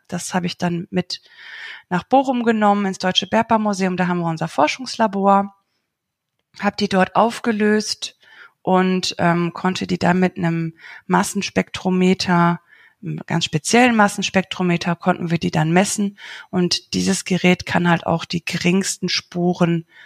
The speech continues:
sogar nachweisen, also auch mit Reinraum und allem drum und dran.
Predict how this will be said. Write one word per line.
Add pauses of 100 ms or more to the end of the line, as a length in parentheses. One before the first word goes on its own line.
(120)
sogar
nachweisen,
also
auch
mit
Reinraum
und (560)
allem
drum
und
dran.